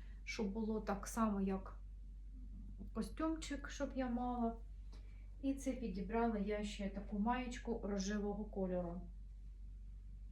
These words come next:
Ще в мене отакі штанці. Маємо, ще такі лосіни чорненькі маємо.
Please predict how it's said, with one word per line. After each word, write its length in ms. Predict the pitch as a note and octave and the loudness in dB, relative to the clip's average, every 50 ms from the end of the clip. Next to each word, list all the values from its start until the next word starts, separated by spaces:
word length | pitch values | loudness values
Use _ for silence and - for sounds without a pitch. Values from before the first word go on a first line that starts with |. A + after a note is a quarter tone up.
| - - - - - - - - - - - - - - - - - - - - - - - | -8 -8 -8 -8 -8 -8 -8 -8 -8 -8 -8 -8 -8 -8 -8 -8 -8 -8 -8 -8 -8 -8 -6
Ще 180 | - - C#4+ C#4 | -2 2 4 6
в 40 | B3 | 8
мене 300 | B3 B3+ B3 B3 A#3+ A#3 | 8 8 8 8 8 8
отакі 360 | A3+ A3+ A#3 - - C4+ C4+ | 6 6 4 2 4 4 4
штанці. 640 | C4+ - - E4 D#4+ D#4+ D#4 - - D#4+ D#4+ D#4+ E4 E4+ - - - - - - - - - - - - - - - | 4 4 2 2 4 4 2 2 2 2 2 2 2 2 0 -4 -8 -8 -8 -8 -8 -8 -10 -10 -10 -10 -8 -4 0
Маємо, 500 | C4 C4 B3+ C4 C4 C4+ C4 B3+ C4+ A#3 | 2 4 4 4 4 4 2 0 0 -2
ще 180 | - - A#3 | -2 -2 -2
такі 320 | - - G#3+ G#3+ - A#3 A#3+ | 0 0 -2 -2 0 -2 0
лосіни 480 | B3+ B3+ B3+ - - - C4+ C4 C4+ C4+ | 2 2 0 0 -2 -4 -4 -4 -4 -2
чорненькі 640 | - - C#4 C4 B3+ C4+ C#4 C#4 C4+ C4 - C4 C4 | -2 0 0 0 0 -2 -2 -2 -2 -2 -4 -4 -4
маємо. 540 | C4 C4 C4 C4+ C4+ C4+ C4+ C4+ C4+ C4+ | -2 -2 -2 -2 -2 -2 -2 -4 -6 -6